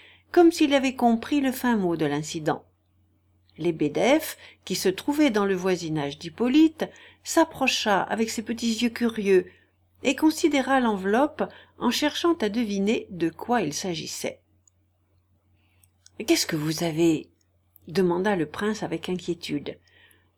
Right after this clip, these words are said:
Dès que le soleil commencera à se montrer, je me coucherai, prince, je l'ai dit. Parole d'honneur, vous verrez, » cria Hippolyte. « Mais, mais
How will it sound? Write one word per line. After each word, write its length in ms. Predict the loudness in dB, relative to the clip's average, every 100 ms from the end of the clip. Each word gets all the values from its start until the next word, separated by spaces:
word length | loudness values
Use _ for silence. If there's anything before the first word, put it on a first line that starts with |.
| _ _ _ _ -20 _ -4
Dès 280 | 2 2
que 120 | 4 2
le 160 | 2
soleil 560 | 0 2 2 4 2 0
commencera 680 | 0 0 -2 -4 2 4
à 60 | 4
se 160 | 0 -2
montrer, 600 | -2 -4 -2 0 0 -4 _ _
je 180 | 0 4
me 160 | 6 6
coucherai, 520 | 2 -2 -2 -4 -6
prince, 600 | -8 -6 -6 -6 -12 -14 -8
je 140 | 0
l'ai 160 | 2 2
dit. 260 | 0 -4 -8 _ _ _ 2
Parole 320 | 6 6 6
d'honneur, 420 | 6 6 4 0 _ _ _ 2
vous 120 | 4
verrez, » 400 | 6 4 0 -4 _ _ _ _ _ _ _ -16
cria 340 | -6 -2 0 0
Hippolyte. « 600 | -4 -4 -6 -8 -16 -20 _ _ _ _ _ _ _ 2
Mais, 720 | 2 2 0 -2 -4 -8 -12 -20 -20 _ _ 4
mais 560 | 6 8 6 4 2